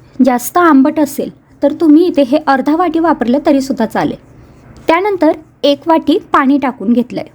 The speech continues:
तर एक वाटी रवा, एक वाटी बेसन पीठ, एक वाटी दही आणि एक वाटी पाणी असं मी इथे प्रमाण घेतलेलं आहे.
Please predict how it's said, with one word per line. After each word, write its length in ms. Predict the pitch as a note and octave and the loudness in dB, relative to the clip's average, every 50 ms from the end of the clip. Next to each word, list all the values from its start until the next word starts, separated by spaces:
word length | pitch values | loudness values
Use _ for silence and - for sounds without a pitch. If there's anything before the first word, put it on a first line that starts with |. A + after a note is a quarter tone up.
| _ - | _ -2
तर 80 | B3+ B3 B3 - - | -2 -2 -2 -2 -4
एक 140 | B3+ D#4 E4 - | -4 -4 -2 -2
वाटी 260 | - G4+ D#4 D#4+ E4+ F#4 | -4 -4 -2 -2 -2 0
रवा, 340 | F4 C#4+ A#3+ A3 G#3 A3 - - | 0 0 0 -2 -2 -4 -2 -2
एक 200 | - A3+ G#3+ - | -2 -2 0 0
वाटी 220 | B3+ B3 B3+ C#4 C#4 | -2 -2 0 0 0
बेसन 380 | A3+ A3+ B3+ B3 C4 D4 D4 | 0 0 0 0 2 2 2
पीठ, 300 | D4+ D#4 - A3 A#3 - - - - | 2 2 -2 -6 -6 -8 -14 -10 -6
एक 220 | - D4+ D#4 D#4 E4+ | -4 -4 -2 0 0
वाटी 220 | E4 D#4 D#4 D4 | 0 2 0 0
दही 300 | A3+ B3+ A3+ F3+ B3+ D4 | 0 0 0 2 2 4
आणि 280 | D4+ C4+ A3 A#3 C4+ B3 | 4 4 2 0 0 -2
एक 100 | A3+ - - | -2 -2 -4
वाटी 200 | F#3+ - - B3+ D4+ - - - | -6 -4 -2 -4 -4 -4 -4 -2
पाणी 280 | E4+ D#4 B3 G#3+ - - - - _ _ _ - - - - - - - - _ - | 0 2 2 0 -2 -4 -8 -14 _ _ _ -20 -20 -20 -20 -20 -20 -20 -20 _ -2
असं 220 | D4 D4 - F#4 | -2 -2 0 0
मी 120 | F#4+ F#4+ F#4 | 2 4 4
इथे 200 | D4 B3+ - C#4+ | 2 2 0 -2
प्रमाण 400 | - - - A3 A3 G3+ B3 E4+ | -2 -2 -2 -2 -2 -2 0 2
घेतलेलं 400 | D#4+ D4 D4+ - B3 A#3 A3 G#3+ | 2 0 0 0 -2 -2 0 -2
आहे. 220 | G#3 G3 D3 - | -4 -4 -6 -10